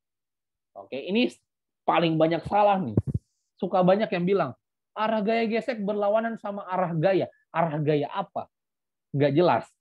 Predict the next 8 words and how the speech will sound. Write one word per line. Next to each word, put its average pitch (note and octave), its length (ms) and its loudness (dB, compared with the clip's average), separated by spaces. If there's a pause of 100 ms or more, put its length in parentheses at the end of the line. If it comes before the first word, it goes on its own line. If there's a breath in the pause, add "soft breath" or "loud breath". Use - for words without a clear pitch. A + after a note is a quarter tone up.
(100)
Oke, A#2 240 -4
itu, F3 400 0 (400)
eh, D3+ 400 6 (400)
kalau A3+ 240 2
kalian G3+ 240 -2
masih F3+ 240 -6
menggunakan E3 560 -4
istilah D3+ 320 2